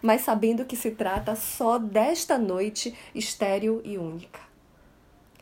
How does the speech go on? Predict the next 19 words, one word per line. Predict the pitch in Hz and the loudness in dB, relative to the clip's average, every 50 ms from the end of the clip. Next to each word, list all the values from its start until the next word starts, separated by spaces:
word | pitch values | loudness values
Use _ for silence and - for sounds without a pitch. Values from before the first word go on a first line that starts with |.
| - - - - - - | -20 -20 -20 -14 -8 -4
Amanhã, | 190 202 202 196 196 180 165 175 180 180 | -2 -2 0 0 0 0 0 0 0 0
às | 185 185 - | 0 0 -4
sete, | - - - 175 165 147 - - - - - - - - - - | -8 -8 -8 -8 -8 -6 -6 -6 -6 -6 -8 -12 -18 -12 -2 0
abrirei | 180 175 175 175 170 170 175 190 233 | 0 2 2 0 0 2 2 2 2
os | 233 214 - | 0 -2 -2
olhos | 165 151 151 156 156 170 175 - - - - - - - - | -4 -6 -6 -6 -8 -8 -10 -12 -14 -14 -16 -20 -20 -14 -6
e | 202 196 | -2 0
outra | 185 196 240 277 262 285 233 196 | 2 2 2 0 0 0 0 0
vez | 185 185 196 190 196 214 220 | 0 0 2 2 2 2 2
erguerei | 233 247 247 190 208 190 190 196 214 | 2 0 0 0 0 2 2 2 2
os | 214 208 196 180 | 2 0 -2 -4
ombros | 196 190 202 214 214 220 214 208 | -2 -2 0 0 -2 -2 -4 -6
sem | - - - 240 247 | -4 -2 -2 0 0
queixar-me | 254 262 233 220 214 - - 190 156 160 165 170 175 165 175 180 185 - - - - - - - - - | 0 0 -2 -2 -2 -2 -4 -4 -4 -4 -4 -6 -8 -10 -10 -12 -16 -20 -20 -20 -20 -20 -20 -20 -18 -10
e | - 208 208 208 | -8 -4 -2 0
escutarei | 220 214 - - - 247 240 240 240 220 196 190 185 190 202 208 | 0 -2 -2 -4 -4 -4 -2 0 0 0 0 0 0 0 0 -2
o | 196 | -2
estrondo | 190 196 - - - 226 208 196 208 233 226 214 214 | -4 -6 -8 -4 0 2 2 4 4 2 2 2 0
universal | 202 196 196 185 180 180 - - - 180 170 160 160 175 180 | 0 0 -2 -2 -4 -6 -8 -8 -6 -4 -4 -4 -4 -6 -8